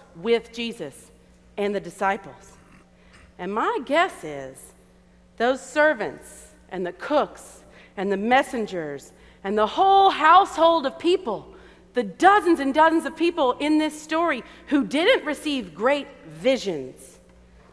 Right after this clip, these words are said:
that wasn't their lesson to learn, those great visions. Many of them were already experiencing a daily reality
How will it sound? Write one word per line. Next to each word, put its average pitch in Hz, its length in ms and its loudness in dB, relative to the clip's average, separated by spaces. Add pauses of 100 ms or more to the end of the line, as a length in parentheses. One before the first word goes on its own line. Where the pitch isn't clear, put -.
(400)
that 277 200 0
wasn't 247 360 -4
their 302 180 2
lesson 302 400 -2
to 311 120 -8
learn, 311 500 -2 (180)
those 214 240 0
great 202 280 -4
visions. 156 640 -10 (640)
Many 381 280 6
of - 60 2
them 370 220 4
were 302 160 2 (100)
already 302 720 4
experiencing 269 920 -4
a 214 60 -4
daily 254 580 0
reality 214 600 0